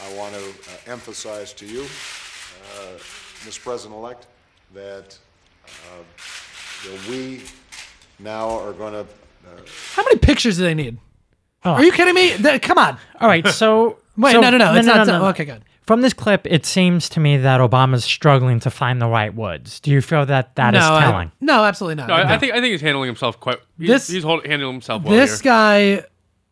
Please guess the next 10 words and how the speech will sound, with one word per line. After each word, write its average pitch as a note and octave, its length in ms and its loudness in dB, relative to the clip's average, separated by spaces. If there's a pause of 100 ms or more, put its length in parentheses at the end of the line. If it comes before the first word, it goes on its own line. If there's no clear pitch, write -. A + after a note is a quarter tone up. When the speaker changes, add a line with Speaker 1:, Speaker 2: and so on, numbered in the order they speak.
(120)
Speaker 2:
for D#3 180 -6
better F3 280 2
or G#3+ 140 6
worse, D#3+ 640 0 (200)
is E3 260 -4
a C#3 160 -2
classic F3+ 1040 -2 (420)
statesman. C3 880 -8
This C#3+ 200 -6
guy, G3 360 2